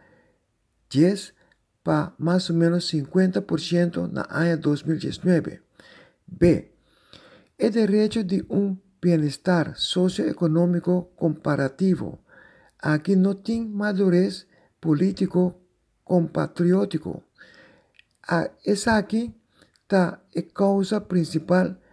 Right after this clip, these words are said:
de una degeneración de veinticinco por ciento de pobreza na año dos mil diez pa sesenta y ocho por ciento na año dos mil diecinueve.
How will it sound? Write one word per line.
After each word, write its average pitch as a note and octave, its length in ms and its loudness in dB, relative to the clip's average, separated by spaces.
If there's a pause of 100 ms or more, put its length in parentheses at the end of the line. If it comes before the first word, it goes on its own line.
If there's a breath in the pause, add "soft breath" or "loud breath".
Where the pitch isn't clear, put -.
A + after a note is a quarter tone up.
(160 soft breath)
de E3+ 120 4
una G3 420 0 (340 soft breath)
degeneración D3+ 920 2
de F3+ 100 0
veinticinco D#3 720 -2
por G3 160 0
ciento F3+ 560 0 (260 soft breath)
de E3 100 -6
pobreza F3+ 760 0 (580 loud breath)
na C#3 240 -6
año F3 280 6
dos D3+ 280 4
mil E3 120 0
diez F#3 360 0 (460 soft breath)
pa D#3 280 2 (380 soft breath)
sesenta G3+ 640 -2
y - 20 6
ocho F3 340 2
por D#3 160 -4
ciento F3 440 0
na - 200 -6
año D#3+ 280 0
dos D3+ 320 0
mil D#3+ 260 -4 (240)
diecinueve. D#3+ 640 0